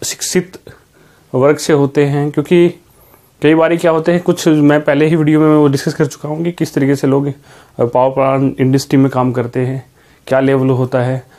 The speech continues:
तो ये वीडियो उनको dedicated है जो कि अपने initial level पे startup कर रहे हैं,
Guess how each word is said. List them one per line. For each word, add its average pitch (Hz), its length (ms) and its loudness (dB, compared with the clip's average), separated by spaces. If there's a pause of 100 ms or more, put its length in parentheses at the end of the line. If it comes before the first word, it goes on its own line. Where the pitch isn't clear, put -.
(220)
तो 190 500 2
ये 165 160 4
वीडियो 196 300 2
उनको 190 220 2
dedicated 175 560 0
है 170 160 -2 (640)
जो 147 160 4
कि 180 440 2 (280)
अपने 151 260 -2
initial 175 420 0
level 185 280 0
पे 185 180 4
startup 165 500 -4
कर 143 140 0
रहे 147 240 0
हैं, 156 220 -4